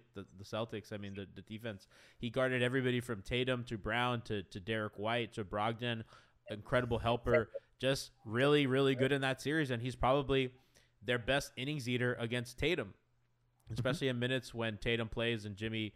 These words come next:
Speaker 1: or Bam don't. I don't know how much more of non-Jimmy Bam minutes we're gonna see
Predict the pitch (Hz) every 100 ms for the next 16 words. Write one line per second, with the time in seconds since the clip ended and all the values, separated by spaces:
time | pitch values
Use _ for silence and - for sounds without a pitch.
0 | - _ _ - 113 101 110 98 113 131
1 | 160 - 113 117 117 117 104 113 117 110
2 | 117 - - 104 113 113 107 98 - -
3 | - - 98 110 113 113 110 110 101 113
4 | 113 113 110 117 107 104 - 117 127